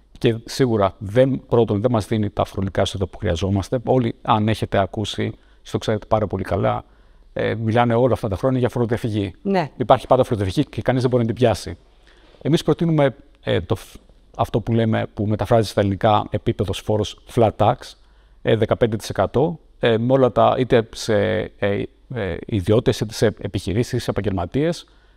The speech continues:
Speaker 1: με όλα τα
Speaker 2: Ενιαίος
Speaker 1: έξοδα,
Speaker 2: φόρος για όλους,
Speaker 1: για όλους
Speaker 2: δηλαδή.
Speaker 1: δεκαπέντε τοις εκατό, αλλά με όλα τα έξοδα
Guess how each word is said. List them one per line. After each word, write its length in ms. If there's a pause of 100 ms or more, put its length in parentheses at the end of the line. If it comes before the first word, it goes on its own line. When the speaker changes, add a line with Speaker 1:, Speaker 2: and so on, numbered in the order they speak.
Speaker 1:
με 120
όλα 140
τα 100
Speaker 2:
Ενιαίος 220
Speaker 1:
έξοδα, 180
Speaker 2:
φόρος 280
για 220
όλους, 220
Speaker 1:
για 80
όλους 120
Speaker 2:
δηλαδή. 120
Speaker 1:
δεκαπέντε 260
τοις 100
εκατό, 440
αλλά 440
με 160
όλα 220
τα 100
έξοδα 600